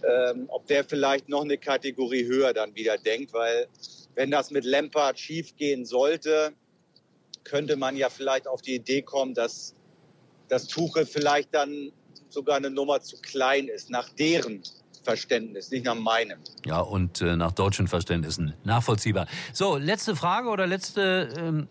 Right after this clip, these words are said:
Speaker 2: Ecke, die ich noch heute hier hereingebe, weil viele meiner Zuhörer das immer gerne hören, weil sie es nämlich auch erstaunlicherweise gerne werden möchten, Fußballreporter oder Field-Reporter oder was auch immer.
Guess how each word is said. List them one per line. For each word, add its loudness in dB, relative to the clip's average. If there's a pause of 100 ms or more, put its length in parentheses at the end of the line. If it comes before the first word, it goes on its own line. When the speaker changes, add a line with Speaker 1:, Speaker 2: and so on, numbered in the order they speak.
Speaker 2:
Ecke, 0
die 0
ich 2
noch 2
heute 2
hier 2
hereingebe, 2 (360)
weil 2
viele -2
meiner 2
Zuhörer 2
das 0
immer 0 (240)
gerne 2
hören, 2 (300)
weil 2
sie 0
es -2
nämlich 2
auch 0
erstaunlicherweise 2
gerne 2
werden 2
möchten, 2
Fußballreporter 0
oder 0
Field-Reporter 0
oder 0
was 0
auch -2
immer. 2